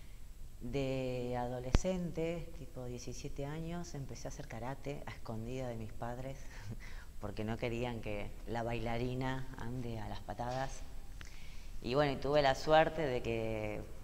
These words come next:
eh, evolucioné rápido y empecé a competir.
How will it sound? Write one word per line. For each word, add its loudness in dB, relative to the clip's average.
eh, -2
evolucioné 0
rápido 8
y 6
empecé 0
a 2
competir. 2